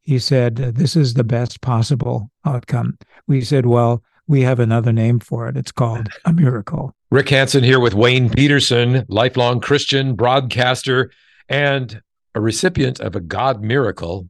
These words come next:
Speaker 2: in this last year.
Speaker 1: God had truly done a miracle. They were so sure it was cancer in the diagnosis, and that came back with a total clean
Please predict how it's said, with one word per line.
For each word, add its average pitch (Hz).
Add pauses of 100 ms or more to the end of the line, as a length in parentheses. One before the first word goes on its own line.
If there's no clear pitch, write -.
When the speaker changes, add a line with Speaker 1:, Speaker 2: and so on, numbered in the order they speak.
Speaker 2:
in 101
this 98
last 101
year. 110 (600)
Speaker 1:
God 160
had 143
truly 175
done 143
a 139
miracle. 123
They 123
were 120
so 156
sure 143
it 131
was 135
cancer 123 (240)
in 135
the 117
diagnosis, 127 (540)
and 123
that 120
came 135
back 123
with 120
a 123
total 127
clean 113